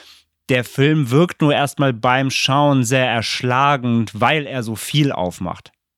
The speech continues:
Und man denkt manchmal so ein bisschen, „Hä, was ist das denn jetzt alles?“ Wenn man aber dann mal kurz drüber nachdenkt, das mal dreimal sacken lässt und dann nochmal die Zusammenhänge ein bisschen sich erörtert,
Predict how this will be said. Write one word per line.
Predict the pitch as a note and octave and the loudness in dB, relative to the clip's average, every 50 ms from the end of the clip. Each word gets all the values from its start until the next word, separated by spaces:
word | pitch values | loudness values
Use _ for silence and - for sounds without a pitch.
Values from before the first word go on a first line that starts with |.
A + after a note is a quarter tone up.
| _ - | _ -2
Und | B2 A#2 A2+ A2+ G#2+ - - | -2 0 0 0 -2 -4 -4
man | A#2+ B2 A#2+ G#2+ | -2 -2 -2 0
denkt | - B2 B2+ C3+ - | 0 -2 -2 -2 -2
manchmal | - B2 B2+ A2 B2+ C3 B2 | -4 -4 -2 -2 -2 -2 0
so | B2 | 0
ein | B2+ | -2
bisschen, | A#2+ - - A#2 F#2+ | -2 -2 -4 -4 -4
„Hä, | E2+ G2 A2+ B2+ | -2 -2 -2 -2
was | A2+ G#2+ - | -2 -4 -6
ist | G#2+ - - | -8 -8 -6
das | G#2 G#2+ G#2+ | -6 -6 -4
denn | - D#3 | -4 -4
jetzt | D#3 D3 - | -4 -4 -4
alles?“ | C#3+ D#3 D#3 D#3+ - - - - - - - - _ | -4 -2 -2 -4 -4 -8 -14 -20 -20 -20 -20 -8 _
Wenn | A2+ B2 | -2 0
man | C3+ | 0
aber | C3+ C3+ A#2+ - | 0 0 0 0
dann | B2+ B2+ B2+ G#2 B2+ - - | 0 0 -2 -4 -6 -6 -6
mal | D3 A#2+ | -6 -6
kurz | - - C#3 C#3 - | -2 -2 -2 -2 -2
drüber | C#3+ B2 A#2+ A#2 | -2 0 0 2
nachdenkt, | A2+ A#2 B2+ C#3+ C#3 - - C#3 C3+ C3+ - - | 2 2 2 2 0 0 -2 -2 -2 -2 -4 -6
das | A#2 G#2+ - | -8 -4 -2
mal | A#2+ A2+ G#2 | -2 -2 -2
dreimal | - G#2 A2+ B2 C3 B2+ A#2+ | -2 0 0 2 2 2 2
sacken | G#2 A#2+ C3+ - - C#3+ C3+ | 2 0 -2 -2 -2 -2 0
lässt | C3+ C3+ C3+ - - - | 0 0 -2 -4 -8 -10
und | - B2 A2+ G#2+ G#2+ | -6 -4 -4 -2 -2
dann | B2 A#2 | -2 0
nochmal | A#2+ B2+ B2 A#2 A#2+ | 0 0 2 0 0
die | A#2 A2 | -2 -4
Zusammenhänge | - - A2 G#2 A#2 A2 A#2+ D3 C#3+ B2+ A#2+ B2 A#2 A#2 | -6 -10 -8 -4 -2 -2 0 0 0 0 0 -2 -2 -2
ein | A#2+ G#2+ | -4 -4
bisschen | A2+ A2 - A#2+ A2 | -6 -4 -4 -4 -4
sich | A2+ A2 A#2 | -4 -4 -4
erörtert, | A#2+ A2+ G#2+ A2+ A2 A#2+ C3 B2+ - | -4 -2 -2 -2 -2 -2 -4 -4 -8